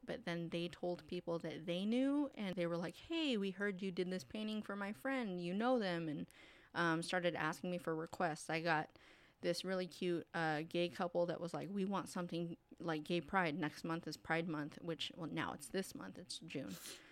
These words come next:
Um, but this is back in May, and they were like, "We want, like, something Gay Pride." And so, uh, we did, like, a rainbow lion and whatnot. But then I hit, like, this dead spot, um, once all these, you know,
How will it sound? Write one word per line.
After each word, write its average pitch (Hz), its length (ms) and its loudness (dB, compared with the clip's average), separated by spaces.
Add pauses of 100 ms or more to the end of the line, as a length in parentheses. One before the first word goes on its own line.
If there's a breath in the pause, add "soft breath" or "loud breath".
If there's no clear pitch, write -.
(220 loud breath)
Um, 156 200 0
but 165 80 -4
this 175 160 -4
is 165 120 -4
back 156 240 0
in 165 120 -4
May, 165 220 -2
and 143 100 -6
they - 60 -4
were - 100 -6
like, - 160 -6
"We 180 120 -2
want, 170 260 -4
like, - 200 -8
something 180 420 -4
Gay - 160 -6
Pride." 151 340 -2
And - 160 -6
so, - 440 -4
uh, 185 340 -6 (140)
we 185 140 -2
did, 175 160 -2
like, 160 200 -6
a 156 80 -2
rainbow 160 360 -2
lion 156 420 -2
and 170 140 -6
whatnot. 160 440 -6 (840)
But 202 140 -2
then 208 140 0
I 233 80 0
hit, 233 200 0
like, 185 180 -4
this 175 160 -2
dead 180 260 2
spot, 170 320 0 (800 loud breath)
um, 165 420 2 (380)
once 190 320 0
all 170 140 4
these, 160 340 -4 (560)
you 196 120 0
know, 160 180 0